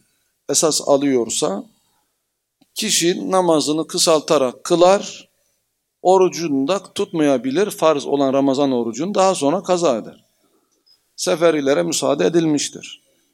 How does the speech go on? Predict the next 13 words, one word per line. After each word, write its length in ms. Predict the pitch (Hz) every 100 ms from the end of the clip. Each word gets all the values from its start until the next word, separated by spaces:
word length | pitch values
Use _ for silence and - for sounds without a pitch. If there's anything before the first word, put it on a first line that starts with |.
| _ _ _ _ _ _ _
Ama 200 | - 175
yok, 240 | 214 220 220
kendisini 540 | 202 208 202 - 220
seferi 440 | 196 196 196 226 226
kabul 280 | 196 196
etmiyorsa, 760 | 214 220 190 165 139 - 151 156
bu 120 | 208
tartışmadan 880 | 214 175 175 180 175 180 180 202 208
ötürü 400 | 196 180 190 196
de 220 | 170 151
ihtiyatlı 680 | 165 - 175 175 175 175 247
davranmak 640 | 208 185 170 160 151 -
istiyorsa, 840 | 165 - 165 135 113 - 110 135